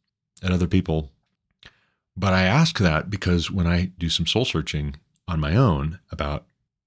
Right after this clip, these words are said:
what I will innovate and what I won't, I don't want to tamper with, fiddle with, tweak in the slightest,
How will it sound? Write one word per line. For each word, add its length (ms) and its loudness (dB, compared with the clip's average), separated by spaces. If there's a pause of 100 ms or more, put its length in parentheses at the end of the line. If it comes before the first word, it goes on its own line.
what 240 0
I 120 0
will 220 2
innovate 420 -2
and 100 -10
what 140 -2
I 60 4
won't, 520 4 (600)
I 140 4
don't 260 4
want 260 4
to 80 0
tamper 460 4
with, 680 4
fiddle 300 0
with, 600 4 (520)
tweak 640 0 (500)
in 80 -4
the 80 0
slightest, 840 -2